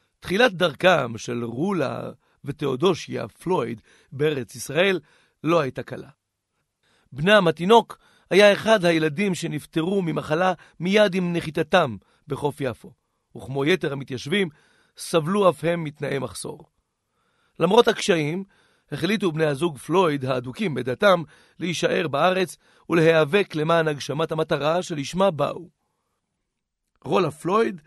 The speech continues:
בחר להיות מדריך תיירים. הוא למד ערבית והיסטוריה של ארץ ישראל, והחל לעבוד בסוכנות התיירות המפורסמת,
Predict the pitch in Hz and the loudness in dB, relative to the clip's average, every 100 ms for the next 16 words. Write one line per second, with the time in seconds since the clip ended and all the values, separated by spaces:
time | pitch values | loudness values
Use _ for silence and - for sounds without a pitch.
0 | _ _ - 135 117 180 180 160 175 143 | _ _ -12 -6 0 0 2 -2 -2 -6
1 | 127 151 147 139 131 - 92 165 _ _ | -6 -8 -8 -8 -10 -10 -16 -20 _ _
2 | _ _ _ _ 214 220 208 196 160 147 | _ _ _ _ 2 4 4 0 -2 -2
3 | 175 190 143 131 - 196 165 143 143 139 | -4 -4 -6 -4 2 2 2 -4 -6 -8
4 | 131 123 - 127 175 190 165 - _ _ | -8 -10 -8 -6 -4 -6 -8 -12 _ _
5 | _ _ 151 160 165 233 208 165 156 202 | _ _ -4 -2 2 2 2 0 0 -2
6 | 165 135 _ _ _ 143 160 - 151 202 | -2 -10 _ _ _ -4 -2 -2 -2 -2
7 | 190 165 147 190 175 143 147 120 202 208 | -2 -2 -2 -4 -4 -6 -10 -4 0 0
8 | 202 | -2